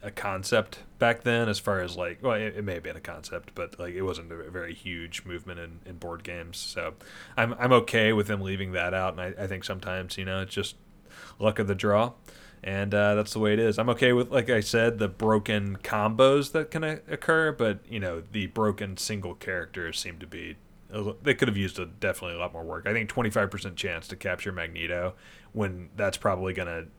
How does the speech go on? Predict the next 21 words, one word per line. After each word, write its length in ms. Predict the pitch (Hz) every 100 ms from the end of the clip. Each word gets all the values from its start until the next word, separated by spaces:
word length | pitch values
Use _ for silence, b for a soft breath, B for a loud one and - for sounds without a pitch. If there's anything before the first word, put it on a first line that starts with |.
| -
you 120 | 107
know, 80 | 82
take 300 | - 92 87
three 340 | - 98 90
or 80 | 85
four 220 | - 90
turns 360 | 85 95 87 87
anyways 420 | 85 90 87 90
for 140 | - 87
most 240 | 85 85
characters 440 | 95 87 - 92 -
to 60 |
cap 400 | - 85 87 92 -
is, 240 | 82 80
uh, 280 | 85 82 82
way, 380 | 85 87 82 80
way, 180 | 80 82
way 160 | 82 80
too 180 | - 233
<clears throat> 0 |
overpowered. 540 | 95 143 82 85 85